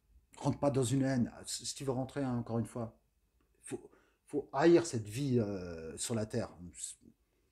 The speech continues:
c'est pas grave, ça. Par contre, aime, euh, sincèrement les gens qui sont autour de toi, aime leur esprit, quoi. Aime leur esprit. Essaye.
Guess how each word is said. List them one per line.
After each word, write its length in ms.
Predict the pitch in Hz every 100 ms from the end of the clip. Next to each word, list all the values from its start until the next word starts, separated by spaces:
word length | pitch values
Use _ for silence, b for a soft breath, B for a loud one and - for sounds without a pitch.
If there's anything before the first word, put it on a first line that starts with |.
| _ - -
c'est 140 | - -
pas 80 |
grave, 260 | 151 170 165
ça. 140 | - - - _ b b b b
Par 120 | 95
contre, 240 | 139 143 131
aime, 260 | 127 117
euh, 240 | 98 95 87 - _ _ _ _ _ _ _ _ _ _ _ _ _ _ _
sincèrement 500 | - 139 - 135 147
les 120 | 147
gens 160 | 123 139
qui 80 | -
sont 80 | 123
autour 180 | 117
de 100 | 120
toi, 460 | 120 143 143 143 - -
aime 360 | 113 127 110 -
leur 220 | 127 120
esprit, 360 | 123 - 151 -
quoi. 160 | - - _ _ _ -
Aime 320 | 135 143 - -
leur 440 | 127 127 156 151
esprit. 340 | 127 - - 113 _ _ _ _ _ _ _ _ _ _ _ _ _ _ -
Essaye. 380 | 113 151 143